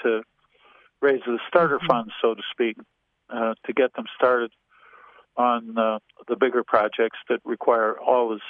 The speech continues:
Speaker 1: additional funding.
Speaker 2: Yeah. And, and what's the goal for this year in fundraising?
Speaker 1: Well, for the event itself, we're, uh, trying to raise about a quarter of a million dollars, and, uh,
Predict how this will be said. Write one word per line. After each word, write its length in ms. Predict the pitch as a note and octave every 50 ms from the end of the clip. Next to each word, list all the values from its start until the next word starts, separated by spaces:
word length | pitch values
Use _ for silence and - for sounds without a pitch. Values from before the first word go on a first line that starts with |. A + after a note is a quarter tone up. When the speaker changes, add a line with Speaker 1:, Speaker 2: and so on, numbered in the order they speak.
| -
Speaker 1:
additional 480 | A2+ G#2+ - B2+ A#2+ - - - G#2+ G#2+ - -
funding. 320 | A2+ A2 G#2 G#2 A2 A2 - _ _ _ _
Speaker 2:
Yeah. 360 | E3+ E3 E3 F#3 F3+ D#3+ - - _
And, 160 | - G#3 -
and 120 | - A3+ A#3
what's 200 | B3+ C4 - -
the 120 | C4+ B3+
goal 420 | G#3+ A#3 A#3 A#3 A#3 A#3 A3 - -
for 140 | - - G#3
this 260 | F3+ G3+ B3+ - -
year 280 | D3+ - - C#3+ D#3+ - _ _ _ _ _ _ _ _ _ _ _ _ _
in 140 | - E3
fundraising? 640 | C#3 - D#3 - - B2+ D3+ D#3 - - - E3+ - - _ _ _ _ _ _ _ _ _ _ _ _ _ _ - -
Speaker 1:
Well, 360 | - E3+ F#3+ F#3+ F#3 F#3+ F3+ F#3
for 180 | - F#3+ F3+ E3+
the 280 | D#3 E3+ E3 D#3+ E3 D#3
event 320 | C#3+ F3 F3 F3 F3 - -
itself, 640 | - D3 B2+ - - - - E3+ D#3 D3 C#3+ C3+ - - -
we're, 460 | C#3+ C#3 C3+ C3 C3+ C3 B2 C3 C3
uh, 180 | B2+ B2+ B2+ A#2 - - _ _ _ _ _ _ - - - - - _ _
trying 180 | - F#3+ F3+ D#3+
to 80 | D3 C#3
raise 240 | C#3 C#3 C#3 B2+ -
about 260 | C3 A#2+ C3 C3 B2
a 40 | -
quarter 320 | - - C#3+ C3+ B2+ B2
of 80 | A#2+ A2+
a 80 | B2+
million 300 | A#2+ B2+ B2+ B2 B2 A#2+
dollars, 420 | A#2 C3 B2 B2 B2 B2 B2 A#2+ - - - - _ _ _ _ _
and, 480 | - B2 A#2+ A#2+ B2 B2 A#2+ A#2+ B2 A#2+
uh, 160 | C3 B2 B2